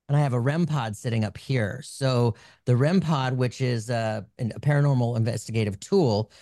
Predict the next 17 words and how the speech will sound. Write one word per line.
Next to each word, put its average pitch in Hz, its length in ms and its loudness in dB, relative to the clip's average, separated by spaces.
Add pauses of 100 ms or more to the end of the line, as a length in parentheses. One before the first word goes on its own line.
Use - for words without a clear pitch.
(120)
that 131 140 0
measures 131 600 2
electromagnetic 117 920 0
energy, 101 640 -2 (320)
when 131 340 0
spirit 196 480 0
gets 143 140 -4
close 247 340 -2
to 156 100 0
it, 127 140 -2
you 143 80 2
know, 131 60 4
it 120 100 -2
starts 139 260 -4
to 135 80 -4
beep. 147 320 -4 (580)
And 123 520 0